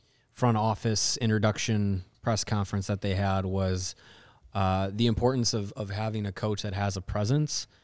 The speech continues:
And when we had, and when we had, uh, uh, interim head coach Derek King on the show, he said that he admitted, he's, "I don't really have that kind of presence in the locker room, um, that, you know, coaches that he had played for, uh, had." And so I, I think that that's a, that's an important thing,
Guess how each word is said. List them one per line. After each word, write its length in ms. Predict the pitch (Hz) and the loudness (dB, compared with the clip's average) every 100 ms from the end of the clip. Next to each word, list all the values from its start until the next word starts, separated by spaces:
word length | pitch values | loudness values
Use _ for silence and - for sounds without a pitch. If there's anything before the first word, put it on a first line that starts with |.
| _ _ - | _ _ -2
And 140 | 107 | 0
when 100 | 107 | 2
we 100 | 110 120 | 4 4
had, 220 | 110 101 | 4 0
and 100 | 120 | 0
when 140 | 110 110 | 2 2
we 120 | 113 | 4
had, 220 | 113 107 | 2 2
uh, 360 | 104 101 95 95 | 0 0 -2 -6
uh, 280 | 104 87 92 | -6 -6 -6
interim 300 | 107 117 107 | -2 0 0
head 160 | 101 98 | 0 -2
coach 240 | 104 92 | -2 0
Derek 240 | 104 101 92 | 0 0 0
King 180 | 107 | 0
on 140 | 107 95 | 0 0
the 60 | |
show, 200 | 95 104 | -2 -4
he 140 | 95 101 | -2 -2
said 340 | - 117 110 | 0 0 0
that 260 | 95 95 - | -2 -4 -6
he 220 | - 123 | -2 0
admitted, 340 | 107 123 185 98 | 0 0 2 0
he's, 220 | 98 104 | 0 0
"I 220 | 104 107 | -2 -2
don't 140 | 175 | -4
really 180 | 135 123 | -4 -2
have 240 | 107 139 113 | -2 -2 -2
that 220 | 107 - | -4 -2
kind 200 | 117 104 | -2 -2
of 160 | 95 - | -4 -2
presence 420 | 156 127 113 101 | 2 2 2 0
in 60 | 101 | -2
the 80 | |
locker 360 | 98 110 117 110 | 0 0 0 -2
room, 300 | 95 98 95 - - _ _ - | -2 -2 -2 -6 -18 _ _ -2
um, 460 | 98 92 90 95 - | 2 2 0 -4 -6
that, 440 | 101 101 98 - | 0 2 2 0
you 80 | 113 | 0
know, 160 | 95 92 - _ _ | 0 -4 -12 _ _
coaches 320 | 110 107 110 | 0 2 2
that 140 | 101 92 | 0 0
he 160 | 117 | 2
had 140 | 110 95 | 2 0
played 260 | 113 107 | 0 -2
for, 420 | - 107 104 101 95 _ _ _ _ | -2 -2 0 -2 -4 _ _ _ _
uh, 260 | 95 92 - | -4 -4 -6
had." 440 | - 139 160 101 - - | -4 -2 -2 -4 -8 -2
And 200 | 131 131 | 0 2
so 240 | 147 139 | 6 6
I, 340 | 139 123 131 135 | 4 2 0 0
I 40 | |
think 180 | 160 156 | 0 -2
that 80 | 139 | 0
that's 220 | 135 135 | -2 -2
a, 60 | |
that's 320 | 135 123 120 143 | -2 -2 -2 -2
an 100 | 123 | -2
important 460 | 110 127 143 135 | 0 -2 -2 -4
thing, 400 | - 123 127 135 | -4 -4 -2 -4